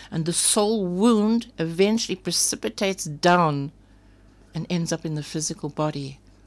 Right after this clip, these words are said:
So the soul wound is what we need to have a look at. The soul wound, the departure from God,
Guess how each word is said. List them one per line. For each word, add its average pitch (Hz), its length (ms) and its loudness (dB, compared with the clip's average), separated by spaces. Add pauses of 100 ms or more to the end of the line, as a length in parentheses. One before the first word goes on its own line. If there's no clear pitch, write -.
(500)
So - 160 -8
the 156 80 -4
soul 175 380 0
wound 165 360 0
is 156 120 -4
what 156 180 -2
we 151 120 -6
need 151 260 -6
to 151 80 -6
have 151 200 -6
a 147 60 -4
look 143 280 -6
at. - 320 -6 (800)
The 151 80 -10
soul 170 380 0
wound, 165 220 2
the 165 60 0
departure 240 720 4
from 233 280 2
God, 156 460 4